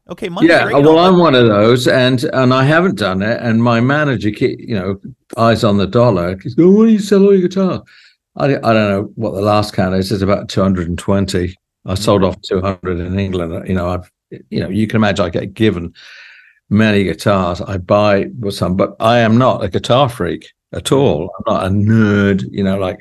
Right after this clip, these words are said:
Speaker 1: You're not a
Speaker 2: I'm a
Speaker 1: gearhead.
Speaker 2: player. No, I'm not. <coughs> Yeah, I mean, they're tools for me. Yeah, I, I appreciate them. And I've got some very beautiful old sort of antique things like, you know, old, uh, F-hole guitars.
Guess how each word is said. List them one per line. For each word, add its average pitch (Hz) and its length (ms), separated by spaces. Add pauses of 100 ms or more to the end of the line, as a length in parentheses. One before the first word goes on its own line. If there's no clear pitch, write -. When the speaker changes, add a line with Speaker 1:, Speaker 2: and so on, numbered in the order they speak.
Speaker 1:
You're 120 100
not 190 180
a 170 100
Speaker 2:
I'm 135 100
a 147 40
Speaker 1:
gearhead. 208 120
Speaker 2:
player. 170 380 (1500)
No, 208 180
I'm 190 80
not. - 380 (120)
<coughs> 190 80 (800)
Yeah, 143 140
I - 20
mean, 139 140
they're 131 200
tools 175 360
for 95 100
me. 95 320 (460)
Yeah, 160 200
I, 147 180
I 135 200
appreciate 117 540
them. 107 120
And 113 80
I've 120 140
got 107 200
some 101 180
very 117 420 (400)
beautiful 104 480
old 101 340 (240)
sort 104 180
of 104 60
antique 101 500
things 101 500
like, 92 340
you 85 120
know, 85 280
old, 92 400
uh, 85 300 (1120)
F-hole 95 680
guitars. 95 680